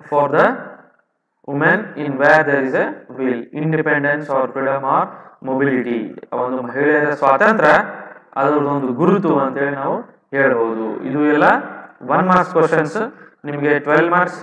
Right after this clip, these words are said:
ಈಸಿಯಾಗಿ ಇದರಲ್ಲಿ ಬರಬಹುದು. And second one, answer any eight of the following choosing at least two from the poems in the paragraph of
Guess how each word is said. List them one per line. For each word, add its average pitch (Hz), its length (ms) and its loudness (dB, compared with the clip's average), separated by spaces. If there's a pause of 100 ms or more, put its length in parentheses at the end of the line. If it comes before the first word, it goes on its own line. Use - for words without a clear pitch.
(140)
ಈಸಿಯಾಗಿ 160 500 4 (600)
ಇದರಲ್ಲಿ 156 360 4 (880)
ಬರಬಹುದು. 135 500 6 (760)
And 143 100 -4 (100)
second 202 240 4 (120)
one, 226 100 2 (1500)
answer 214 220 4 (120)
any 226 140 4 (140)
eight 190 200 6
of 170 100 2
the 180 140 4
following 160 340 4
choosing 151 320 0
at 147 140 -2
least 151 240 -6
two 214 120 0 (140)
from 156 160 4 (120)
the - 80 6 (600)
poems 156 340 2 (140)
in 147 120 -4
the 165 60 4 (100)
paragraph 139 520 2
of 175 80 0